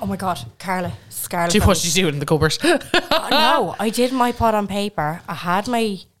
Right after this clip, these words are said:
Speaker 1: Rode mic.
Speaker 2: Yeah.
Speaker 1: My U S B one.
Speaker 2: Yeah.
Speaker 1: That I didn't give back to another
Speaker 2: <laughs>
Speaker 1: podcast.
Speaker 2: Sorry.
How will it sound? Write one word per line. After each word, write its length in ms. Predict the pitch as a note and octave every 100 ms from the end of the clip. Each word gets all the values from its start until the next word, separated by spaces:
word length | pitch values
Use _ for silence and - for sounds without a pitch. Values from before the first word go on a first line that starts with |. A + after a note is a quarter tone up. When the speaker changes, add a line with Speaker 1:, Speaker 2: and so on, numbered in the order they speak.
| _
Speaker 1:
Rode 300 | F3+ G3+ G3
mic. 440 | D3 D#3 - - - -
Speaker 2:
Yeah. 260 | E3 D3+ - - -
Speaker 1:
My 80 | F#3+
U 220 | F3+ F#3+
S 140 | E3+
B 160 | - E3+
one. 220 | A3 C#4+ C4+ _
Speaker 2:
Yeah. 240 | F3+ D#3+ D3
Speaker 1:
That 120 | E3+
I 160 | E3+ D#3+ - - _ _ -
didn't 220 | F3 F#3
give 160 | F3
back 180 | E3+ F3+
to 120 | - E3
another 200 | E3+ G#3+
Speaker 2:
<laughs> 60 | C4+
Speaker 1:
podcast. 320 | - D4 D#4
Speaker 2:
Sorry. 200 | F#3+